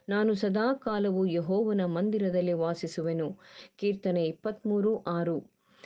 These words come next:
ನಾವು ದೇವರ ರಾಜ್ಯದಲ್ಲಿ ನಿರೀಕ್ಷಿಸುವಂಥ ಸೌಜನ್ಯ ಮತ್ತು ಕೃಪೆಯು ಈಗಾಗಲೇ ಪ್ರಾರಂಭವಾಗಿದ್ದು, ಅದು ನಮ್ಮಲ್ಲೇ ಆಗಿರುವುದರಿಂದ ನಾವು ಮೆಚ್ಚಬೇಕು. ಯಾವನಾದರೂ ಈಗಿನ ಕಾಲದಲ್ಲಿ ಕರ್ತನ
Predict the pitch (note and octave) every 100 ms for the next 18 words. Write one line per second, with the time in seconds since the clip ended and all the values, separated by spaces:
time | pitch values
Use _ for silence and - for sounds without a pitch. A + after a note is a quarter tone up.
0 | - - G3+ G#3+ B3+ D#4 B3 A3+ G3 G3+
1 | G3 F#3 F3 F3+ F3+ F#3 F3+ F3 E3+ E3
2 | G#3 G3+ - G3 F#3 F3 F3 - F#3+ F#3
3 | G#3 F#3+ E3 D#3 F3+ E3 E3 F3 A#3 -
4 | F3 F3 E3+ - F3+ F3 F3 G3 - -
5 | - - A3 F#3+ G3 A#3 C4 C4 C4+ G#3
6 | F3+ F3 F3 E3 E3 E3 D#3+ E3+ D3 E3+
7 | G#3+ - - - - - C4 G3 A3 A#3+
8 | _ - F3 F3 F3+ G3 G3 A3 A#3 F#3
9 | F#3 F#3 F3 F3 E3+ E3+ E3 G3 F#3+ E3
10 | - G3 F#3+ E3 D3+ E3+ F3+ - F3+ E3
11 | E3+ E3+ F3+ - - - - - F3 E3+
12 | E3+ E3+ F3+ F3+ F3+ F#3+ G#3+ - F#3 F3+
13 | F3+ F3+ - E3+ F#3+ F#3 E3+ E3+ G#3 -
14 | F3+ F3+ F3+